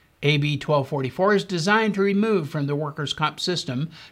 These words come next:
doctors found to have committed a felony or misdemeanor involving fraud or abuse of the Medi-Cal program, Medicare, or the workers' comp system itself.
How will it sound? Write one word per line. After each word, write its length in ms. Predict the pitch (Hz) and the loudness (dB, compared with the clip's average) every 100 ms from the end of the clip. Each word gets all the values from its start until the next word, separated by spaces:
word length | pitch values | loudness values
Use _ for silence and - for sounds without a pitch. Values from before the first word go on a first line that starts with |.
| - | 2
doctors 500 | 185 208 208 202 185 | 4 4 4 0 0
found 640 | - 220 226 147 131 131 | -2 2 4 4 0 -4
to 100 | 143 | -2
have 200 | 160 139 | -2 -2
committed 380 | - 160 175 170 | -2 -2 0 -2
a 60 | 175 | -4
felony 720 | - - 262 226 143 107 - | -4 0 2 2 0 -4 -2
or 480 | 175 233 185 185 226 - - - | 8 10 10 6 2 -4 -20 -6
misdemeanor 680 | 160 190 - 214 214 143 120 | 2 2 4 4 4 2 -2
involving 640 | 135 143 143 147 147 143 | -2 -2 4 4 4 0
fraud 480 | 135 180 175 151 156 - | -2 2 2 2 0 6
or 320 | 214 240 226 | 10 12 10
abuse 640 | 151 147 208 190 101 - | 4 2 2 2 0 -4
of 120 | 123 | -4
the 80 | 120 | -2
Medi-Cal 680 | 131 143 147 143 135 123 127 - - - | -2 -2 -4 -4 -2 -2 -6 -12 -12 2
program, 560 | 214 208 202 196 196 - _ 143 | 2 4 2 2 0 -6 _ 0
Medicare, 640 | 170 202 - 120 117 127 | 4 4 2 -2 -2 -2
or 260 | - 202 196 | 2 4 4
the 140 | 160 | 0
workers' 380 | 143 139 147 131 | -2 -4 -6 -8
comp 280 | - 143 - | -6 -6 -4
system 440 | - 170 - 123 | -4 -2 -2 -4
itself. 640 | 127 - 196 170 101 - | -4 0 4 6 4 -2